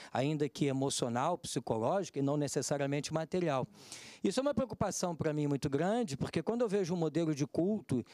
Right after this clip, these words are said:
e tomando como base o Velho Testamento e também o Novo, o Velho Testamento, Deus mostrava a forma como ele queria ser cultuado.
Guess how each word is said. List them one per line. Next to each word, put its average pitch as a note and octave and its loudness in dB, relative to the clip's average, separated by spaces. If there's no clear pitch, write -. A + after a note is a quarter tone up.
e - 0
tomando D#3+ 0
como D#3+ 0
base C#3+ 0
o B2+ 0
Velho C#3+ 0
Testamento D#3+ 0
e D3 -4
também D#3+ 2
o C3+ 2
Novo, C#3+ 0
o C3+ 0
Velho A#3 2
Testamento, G3+ 0
Deus A3 0
mostrava G#3+ 0
a F#3 0
forma G#3+ 0
como F3 0
ele E3+ 0
queria E3 2
ser - 0
cultuado. C3 -2